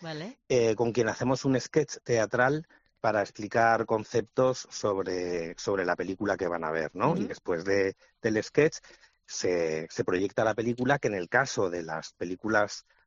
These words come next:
Speaker 2: antiguas, mudas y en blanco y negro, pues
Speaker 1: Sí.
Speaker 2: es cine con explicador, micrófono en mano, comentando,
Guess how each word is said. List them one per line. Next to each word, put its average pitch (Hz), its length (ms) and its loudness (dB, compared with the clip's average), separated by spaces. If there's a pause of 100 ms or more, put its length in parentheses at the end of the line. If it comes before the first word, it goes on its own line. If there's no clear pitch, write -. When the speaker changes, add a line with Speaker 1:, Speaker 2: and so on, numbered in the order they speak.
Speaker 2:
antiguas, 117 760 2
mudas 110 360 0
y 113 60 0
en 104 100 -2
blanco 110 260 -2
y 120 40 2
negro, 123 300 2
pues 160 320 -4
Speaker 1:
Sí. 143 60 -6
Speaker 2:
es - 220 -8
cine 110 220 -2
con 104 140 0
explicador, 85 600 0
micrófono 95 540 -2
en 101 80 -4
mano, 104 280 0
comentando, 92 760 0